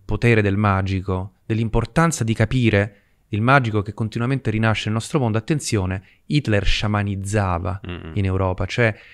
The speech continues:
Speaker 1: ehm, in, in, sovrapponeva delle idee di mito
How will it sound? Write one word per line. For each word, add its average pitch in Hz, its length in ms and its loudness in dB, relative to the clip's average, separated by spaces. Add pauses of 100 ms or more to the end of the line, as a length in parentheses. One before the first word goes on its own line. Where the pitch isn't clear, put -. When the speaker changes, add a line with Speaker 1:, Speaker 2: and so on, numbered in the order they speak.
(200)
Speaker 1:
ehm, 104 800 0
in, 135 320 0
in, 117 360 -4 (180)
sovrapponeva 143 840 2
delle 113 200 0
idee 135 200 4
di 127 100 -2
mito 113 600 0